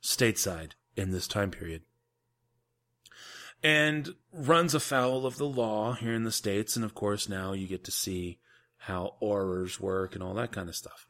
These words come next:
And then, of course, we're trying to figure out just exactly what the heck is really going on, as Newt finds himself more and more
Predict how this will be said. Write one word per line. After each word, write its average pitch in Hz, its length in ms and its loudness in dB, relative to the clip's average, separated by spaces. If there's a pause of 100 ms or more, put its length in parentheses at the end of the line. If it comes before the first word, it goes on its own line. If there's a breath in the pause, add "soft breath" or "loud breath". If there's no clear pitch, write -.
(420 loud breath)
And 175 600 6 (1080)
then, 151 200 0
of 143 120 -2
course, 131 380 4
we're 123 300 6
trying 110 400 0
to 104 100 -6
figure 101 320 -2
out 98 180 2
just - 220 -4
exactly 95 500 -2
what 95 360 -2
the 101 80 -4
heck - 320 -8 (260 loud breath)
is 104 220 0
really 101 260 2
going 95 300 0
on, 92 340 0 (220 loud breath)
as 113 240 2
Newt 113 240 0
finds 110 260 -2
himself 110 420 -2
more 123 360 0
and 104 120 -2
more 117 440 0